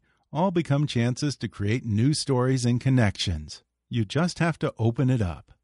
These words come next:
So enjoy a refreshingly cold, full-bodied Heineken lager today with its deep golden color, light fruity aroma, mild bitter taste, and a crisp, clean finish. Cheers!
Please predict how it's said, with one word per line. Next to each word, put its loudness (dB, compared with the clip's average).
So -2
enjoy 0
a 0
refreshingly -2
cold, -2
full-bodied 0
Heineken 0
lager 0
today 0
with -4
its -6
deep 0
golden 0
color, -2
light -2
fruity -2
aroma, 2
mild 0
bitter 0
taste, -2
and 0
a -2
crisp, -2
clean 0
finish. -2
Cheers! -4